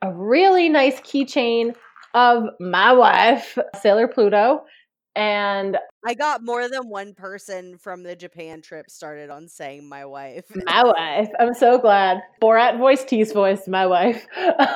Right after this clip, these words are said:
Speaker 1: Um,
Speaker 2: Tease voice, Borat voice, my wife. <laughs>
Speaker 1: My wife. But besides that, uh, that Sailor Pluto is super cool because she is only available in the Sailor Moon store, you said?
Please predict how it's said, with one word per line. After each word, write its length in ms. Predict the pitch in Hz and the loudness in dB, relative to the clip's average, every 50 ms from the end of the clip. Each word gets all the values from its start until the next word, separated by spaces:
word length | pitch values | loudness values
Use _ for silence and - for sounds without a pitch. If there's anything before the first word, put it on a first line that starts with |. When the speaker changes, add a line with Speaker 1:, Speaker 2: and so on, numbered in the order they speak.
| 381 381 - - - - - | 2 2 0 -4 -6 0 2
Speaker 1:
Um, 400 | 392 - - 349 285 262 254 277 - _ - - | 2 4 4 2 0 0 -2 -6 -10 _ -18 -20
Speaker 2:
Tease 360 | 339 - _ _ _ 302 294 - _ _ 554 | -20 -20 _ _ _ -20 -20 -20 _ _ -8
voice, 160 | 262 277 302 220 | -6 -6 -8 -12
Borat 320 | - 226 214 202 196 185 170 | -10 -8 -6 -6 -6 -6 -8
voice, 260 | 190 185 190 185 _ - | -12 -14 -14 -14 _ -16
my 140 | 185 170 | -14 -12
wife. 320 | 165 165 160 160 180 262 - - _ _ _ _ | -12 -12 -10 -10 -12 -12 -12 -16 _ _ _ _
<laughs> 240 | _ _ - - | _ _ -16 -10
Speaker 1:
My 140 | 202 190 185 | -6 -4 -4
wife. 280 | 175 156 156 - 185 - - _ _ | -4 -4 -4 -8 -10 -12 -14 _ _
But 340 | 247 233 220 220 214 196 - - - _ _ _ _ _ _ _ _ _ _ _ _ - | 2 4 4 4 2 0 -2 -6 -12 _ _ _ _ _ _ _ _ _ _ _ _ -8
besides 580 | 233 220 220 - - 208 208 220 240 247 247 - - | -6 -6 -6 -4 -2 0 0 0 0 -2 -6 -6 -4
that, 380 | 185 180 180 180 180 175 147 - - _ _ | -2 0 0 0 -2 -4 -6 -8 -12 _ _
uh, 200 | - 196 202 180 190 220 | 0 0 0 2 2 2
that 220 | 214 196 196 - | 0 0 0 0
Sailor 260 | - 220 220 220 214 | 0 2 2 2 0
Pluto 400 | 208 214 - 208 202 208 202 190 196 | 0 2 0 2 2 4 2 2 0
is 160 | 190 190 - | -2 -4 -8
super 240 | - 196 - 214 208 208 | -10 -6 -4 -4 -4 -2
cool 220 | - 208 196 196 185 | -2 -2 -2 -2 -2
because 560 | 175 190 175 - - 196 180 175 175 - _ _ | -4 -6 -6 -4 -4 -4 -4 -4 -6 -12 _ _
she 960 | - - - - 185 190 185 180 180 180 175 175 175 175 170 170 160 156 - - - | -20 -20 -18 -14 -10 -8 -8 -8 -8 -8 -8 -10 -10 -10 -10 -12 -12 -14 -14 -8 -8
is 100 | 196 185 | -6 -4
only 320 | - - 196 190 196 196 196 | -2 -2 -2 -2 -2 -4 -4
available 440 | 190 196 190 190 185 196 190 185 | -2 0 0 2 2 2 0 0
in 100 | 156 185 | 0 0
the 140 | 190 190 196 | 0 -2 -2
Sailor 340 | 196 - 233 208 214 220 214 | -2 0 0 2 2 2 2
Moon 220 | 214 240 247 262 | 0 0 -2 -2
store, 200 | 254 - 330 339 | -2 0 0 2
you 140 | 359 349 370 | 2 2 0
said? 240 | 381 - 392 392 415 | 4 4 4 4 4